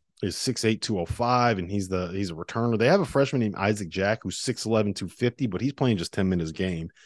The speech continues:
Um, and I'd be willing to back, uh, Sanogo to, and, and Clingan to be able to kinda eat that dude up on the block if they need to. Uh, they're gonna play four guards,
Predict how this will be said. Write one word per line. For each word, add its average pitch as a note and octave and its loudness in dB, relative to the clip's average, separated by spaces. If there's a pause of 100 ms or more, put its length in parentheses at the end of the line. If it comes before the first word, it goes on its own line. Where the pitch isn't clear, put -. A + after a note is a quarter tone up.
(300)
Um, F2 -4
and F2+ 0
I'd G#2+ 4
be G#2 2
willing G2 0
to F2+ -10
back, F2+ 0 (340)
uh, F2 -4
Sanogo F#2 -4
to, F2+ -8
and, F2+ -6
and G2 -2
Clingan F#2+ -2
to F2 -2
be F2 -2
able E2+ -4
to E2+ -6
kinda E2+ -6
eat F2+ -8
that F2 -4
dude F2 -6
up F#2+ -2 (300)
on G2 -8
the F2 -6
block F#2 0
if D#2 -10
they E2 -6
need F2 -4
to. B2 -2 (540)
Uh, F2 -8
they're A#2 6
gonna D#3+ 4
play D3 6
four C3+ 6
guards, G2 0